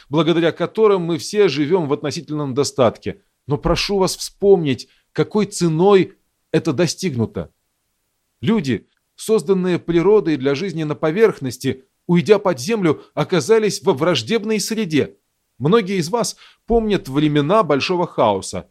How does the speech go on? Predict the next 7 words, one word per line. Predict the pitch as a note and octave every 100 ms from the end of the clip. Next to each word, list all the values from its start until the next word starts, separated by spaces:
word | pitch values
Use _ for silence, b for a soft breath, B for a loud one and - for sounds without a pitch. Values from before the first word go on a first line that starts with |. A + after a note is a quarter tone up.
| _ _
Сотни | - - G#3+ G#3
тысяч | G3+ G#3+ F#3+ - b b
умерших | - E3+ G#3 G#3+ - -
от | - C3
голода | A#2 F#3 F#3+ C#3 E3
и |
болезней, | C#3 F3 F3 C#3 A2 A2+ G2+